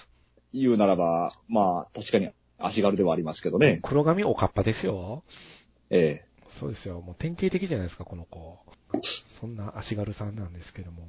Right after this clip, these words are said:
Speaker 2: まあ、
Speaker 1: ええ。
Speaker 2: あの、乱暴狼藉を働くという点では、ええ。結構めちゃくちゃしてんねやでっていうのはね、あの、
Speaker 1: うん。
Speaker 2: 有名なところなのかなと思いますが、えー、この次に十二になる方の話に飛んでいくとですね、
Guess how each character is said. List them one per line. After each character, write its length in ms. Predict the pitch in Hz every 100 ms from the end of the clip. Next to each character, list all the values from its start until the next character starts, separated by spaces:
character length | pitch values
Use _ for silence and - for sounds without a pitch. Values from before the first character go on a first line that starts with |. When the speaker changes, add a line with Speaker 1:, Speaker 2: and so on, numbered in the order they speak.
| 80
Speaker 2:
ま 440 | 151 185 156 104 92
あ、 40 | 170
Speaker 1:
え 60 |
え。 40 | 85
Speaker 2:
あ 100 | 113
の、 160 | 110
乱 220 | 131 156 151
暴 140 | 143
狼 280 | 135 143 139
藉 220 | 135 135
を 40 |
働 360 | 113 131 123 120
く 160 | - 113
と 120 | -
い 140 | 87
う 40 | 90
点 220 | 107 95
で 80 | 92
は、 380 | 82 80 76 - -
え 260 | 80 85 _
え。 40 | _ _ - - _ _ -
結 180 | 202
構 160 | - 98
め 100 | 90
ち 60 | 104
ゃ 60 |
く 80 | -
ち 60 | 107
ゃ 40 |
し 100 | -
て 120 | 131
ん 60 | 117
ね 80 | 87
や 100 | 80
で 120 | 95
っ 40 |
て 160 | - 90
い 100 | 87
う 20 |
の 100 | 82
は 80 | 82
ね、 220 | 120 - _ - - - - - _ _
あ 60 | -
の、 60 | 95
Speaker 1:
う 40 |
ん。 340 | 80 82 80 -
Speaker 2:
有 180 | 110
名 160 | 107 101
な 100 | 78
と 100 | -
こ 140 | -
ろ 100 | 104
な 100 | 92
の 80 | 82
か 140 | 80 92
な 180 | 104
と 100 | 104
思 140 | 92 92
い 60 |
ま 100 | 90
す 140 | 90 90
が、 260 | 82 82 -
え 200 | 104 104
ー、 20 |
こ 140 | -
の 100 | 190
次 300 | - 202 160
に 140 | 98 90
十 200 | 104 104
二 160 | 107
に 140 | 117 117
な 100 | 92
る 80 |
方 260 | 87 104 90
の 80 | 80
話 380 | 90 90 - 80
に 80 |
飛 140 | - 101
ん 60 |
で 100 | 92
い 20 | 90
く 140 | -
と 180 | - 82
で 80 | 92
す 160 | -
ね、 180 | 82